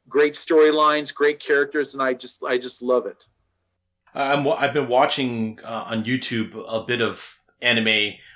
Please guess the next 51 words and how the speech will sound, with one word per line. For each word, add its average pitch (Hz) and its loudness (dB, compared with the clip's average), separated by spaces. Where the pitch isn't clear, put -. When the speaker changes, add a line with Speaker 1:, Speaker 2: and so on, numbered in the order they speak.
Speaker 2:
In 113 -2
fact, 123 2
I, 113 4
uh, 104 -2
one 127 0
of 131 -2
the 117 -6
ones 117 -2
that 120 0
I 117 0
used 120 -4
to 120 -4
watch 110 0
as 92 -14
a 90 -14
kid 123 -4
is 95 -12
Star 123 4
Blazers, 95 -6
and 113 -6
someone, 135 0
someone 139 2
did 127 4
a, 117 4
uh, 101 2
a 117 -2
live 120 2
action 117 -4
piece, - -8
you 120 -4
know, 113 0
with 110 -8
a 104 -4
wave 113 0
action 117 -2
gun, 104 0
and 107 -4
I, 113 0
it 113 -4
brought 139 2
me, 135 -4
it 120 0
brought 131 2
me 120 -2
so 131 -2
back 131 4
to 127 -6
the 117 -6
Yamamoto, 113 0
you 104 -6
know, 113 2